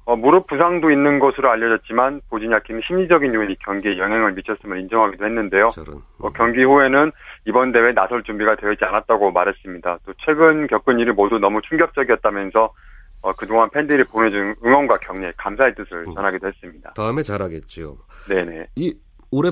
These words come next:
Speaker 2: 프랑스 오픈을 보니까요, 초반부터 이변이 참 많이 나오는 것 같아요. 우선 그 여자 보니까 세계 일 위 세레나 윌리엄스가 이게 이 회전에서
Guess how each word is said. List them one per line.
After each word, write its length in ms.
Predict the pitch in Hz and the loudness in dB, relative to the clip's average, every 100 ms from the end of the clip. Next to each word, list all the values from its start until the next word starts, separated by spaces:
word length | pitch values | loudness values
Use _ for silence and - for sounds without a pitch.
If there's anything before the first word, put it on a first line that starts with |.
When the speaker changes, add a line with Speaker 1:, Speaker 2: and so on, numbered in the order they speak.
| 175 | -4
Speaker 2:
프랑스 380 | 208 196 190 196 | -4 -2 -2 -2
오픈을 340 | 170 170 156 | -2 -2 -4
보니까요, 600 | 120 113 92 87 85 120 - | -2 -4 -4 -6 -6 -8 -10
초반부터 560 | - 185 185 156 208 | -8 -4 -4 -4 -6
이변이 1000 | 151 95 113 127 147 139 135 143 208 - | -6 -6 -8 -2 2 4 2 0 -2 -6
참 260 | - 170 170 - | -8 -8 -8 -4
많이 320 | 110 135 151 | -2 2 2
나오는 320 | 143 127 117 | 2 0 -2
것 100 | 101 | -4
같아요. 460 | 82 - 101 110 82 - - - - - _ | -6 -8 -6 -6 -6 -14 -20 -20 -20 -20 _
우선 300 | 131 139 170 | -6 -2 0
그 160 | 143 123 | 0 0
여자 540 | 120 131 127 110 95 95 | 2 2 2 0 0 -2
보니까 320 | 98 95 143 | -6 -6 -8
세계 380 | - 175 151 165 | -4 -4 -2 -2
일 160 | 147 | 0
위 160 | 139 85 | -2 -4
세레나 420 | - 147 160 147 | -6 -2 0 0
윌리엄스가 720 | 127 120 113 104 - 87 80 _ _ _ - _ | 0 -2 -2 -4 -8 -12 -12 _ _ _ -20 _
이게 140 | 151 160 | -12 -10
이 200 | 151 185 | -6 -4
회전에서 580 | 180 170 160 131 101 | -2 0 0 -2 -4